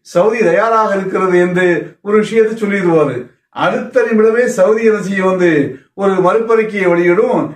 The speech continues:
எங்களுடைய நிலைப்பாடு என்பது இந்த நிபந்தனைகளின் அடிப்படை. எந்த நிபந்தனை? தனிநாடு பலஸ்தீன் என்றும் என்ற ஒரு தனிநாடு ஆயிரத்தி தொள்ளாயிரத்தி அறுபத்தி ஏழு எல்லைகளின் அடிப்படையில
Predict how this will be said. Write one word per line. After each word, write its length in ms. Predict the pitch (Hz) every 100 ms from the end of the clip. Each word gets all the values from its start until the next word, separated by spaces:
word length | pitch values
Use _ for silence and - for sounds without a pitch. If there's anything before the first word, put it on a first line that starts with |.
| - -
எங்களுடைய 600 | 160 196 208 220 214 202
நிலைப்பாடு 640 | 175 202 226 226 226 220 202
என்பது 360 | 202 196 208 285
இந்த 320 | 202 220 226 226
நிபந்தனைகளின் 800 | 175 190 226 254 247 233 226 240
அடிப்படை. 300 | 214 190 196 180
எந்த 140 | 214
நிபந்தனை? 420 | 202 196 196 185 156 - - _ _ _
தனிநாடு 680 | 160 165 214 220 220 220 208
பலஸ்தீன் 680 | 165 165 202 208 - 214 208
என்றும் 420 | 190 185 196 240 226 - _ _
என்ற 260 | 175 190 185 180
ஒரு 160 | 180 170
தனிநாடு 600 | 165 202 202 156 151 196 226 214 - _ 135
ஆயிரத்தி 500 | 175 240 233 226 226
தொள்ளாயிரத்தி 580 | 226 202 208 208 208 185
அறுபத்தி 440 | 170 170 220 214
ஏழு 180 | 214 202 170
எல்லைகளின் 400 | 190 226 214 180
அடிப்படையில 460 | 185 180 170 196